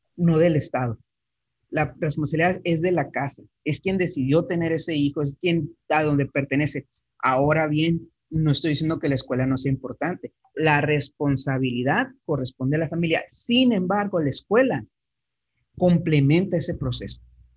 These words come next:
La escuela complementa esa educación con aquellas cosas,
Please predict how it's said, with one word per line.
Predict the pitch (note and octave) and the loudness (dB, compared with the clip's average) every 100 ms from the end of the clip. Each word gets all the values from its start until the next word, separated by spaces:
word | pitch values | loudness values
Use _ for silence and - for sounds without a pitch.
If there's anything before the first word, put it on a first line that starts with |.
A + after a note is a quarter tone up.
| _ _ - | _ _ -2
La | E3+ | 0
escuela | E3+ - E3+ G3+ | 0 0 2 2
complementa | G3+ E3+ D#3 D3 D#3 F3 G3+ | -2 -4 -2 0 0 -2 -4
esa | F#3 | -2
educación | G3 E3+ - A2+ F#3+ A#3 A#3+ - _ - | -2 -2 -6 -6 -2 -2 -4 -10 _ -4
con | F3 D#3+ | 0 0
aquellas | D3 E3+ F#3 G3 | 0 0 0 -2
cosas, | - G#3+ G3+ G#3 | 0 0 0 -4